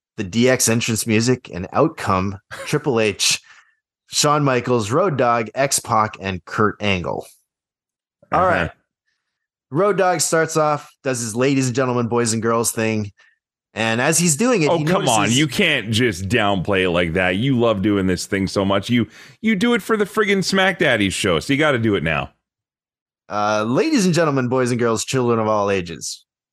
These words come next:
Speaker 1: D Generation X proudly presents its six-time tag team champions of the world,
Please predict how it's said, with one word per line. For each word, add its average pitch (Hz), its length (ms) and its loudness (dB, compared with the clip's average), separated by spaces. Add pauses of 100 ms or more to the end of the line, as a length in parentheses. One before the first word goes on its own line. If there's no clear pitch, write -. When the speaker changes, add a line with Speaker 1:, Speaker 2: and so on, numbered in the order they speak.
(120)
Speaker 1:
D 113 200 0
Generation 123 520 0
X 135 200 -2
proudly 156 360 0
presents 117 680 -2
its 120 240 0
six-time 151 600 0
tag 196 280 0
team 123 180 0
champions 170 440 0
of 113 80 -2
the 120 80 0
world, 233 680 0